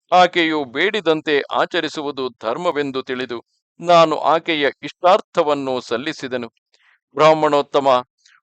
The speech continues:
ಒಬ್ಬ ಸ್ತ್ರೀಯು ಋತು ಫಲವನ್ನು ಯಾಚಿಸಿದಾಗ ಆಕೆಯನ್ನು ಅನುಗ್ರಹಿಸದ ಪುರುಷನು ಗರ್ಭಹತ್ಯೆ ಮಾಡಿದವನೆಂದು ಲೋಕದಲ್ಲಿ ಬ್ರಹ್ಮವಾದಿಗಳು ಹೇಳುವರು. ಅಲ್ಲದೆ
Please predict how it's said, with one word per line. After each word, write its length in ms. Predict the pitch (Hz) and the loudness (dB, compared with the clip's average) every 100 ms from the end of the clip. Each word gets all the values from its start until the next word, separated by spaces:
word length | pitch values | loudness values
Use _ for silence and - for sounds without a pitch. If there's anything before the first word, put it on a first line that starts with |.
| - | 0
ಒಬ್ಬ 340 | 214 180 208 | 0 4 2
ಸ್ತ್ರೀಯು 640 | - _ 196 233 226 214 196 | 2 _ -2 0 0 0 0
ಋತು 420 | 175 196 254 185 | -2 -4 -6 0
ಫಲವನ್ನು 640 | 180 196 202 190 180 170 | 2 4 4 2 2 0
ಯಾಚಿಸಿದಾಗ 760 | 156 135 160 185 - 151 151 143 135 120 _ _ _ | 2 0 0 -2 -6 2 2 4 0 0 _ _ _
ಆಕೆಯನ್ನು 580 | 185 220 214 190 175 170 | 2 4 4 2 2 2
ಅನುಗ್ರಹಿಸದ 960 | - 135 202 202 190 175 175 175 156 147 | 0 0 0 -2 -4 -4 -2 0 4 2
ಪುರುಷನು 640 | - 131 175 - 165 139 - _ _ _ 135 | 2 -8 -8 -4 -4 -4 -12 _ _ _ -2
ಗರ್ಭಹತ್ಯೆ 760 | 202 226 233 214 220 _ 214 | 2 4 4 4 2 _ 2
ಮಾಡಿದವನೆಂದು 920 | 180 175 175 160 160 156 151 143 135 | 4 4 4 2 2 2 -2 -4 -4
ಲೋಕದಲ್ಲಿ 680 | 127 156 196 180 151 139 131 | -4 -4 -2 0 0 0 -4
ಬ್ರಹ್ಮವಾದಿಗಳು 1000 | 110 113 156 196 185 202 170 143 131 120 | -4 -6 0 2 4 2 0 -2 -2 -4
ಹೇಳುವರು. 520 | 123 127 139 127 113 _ _ _ _ _ | -4 -4 -2 -4 -6 _ _ _ _ _
ಅಲ್ಲದೆ 460 | 156 165 151 135 131 | 0 4 4 2 0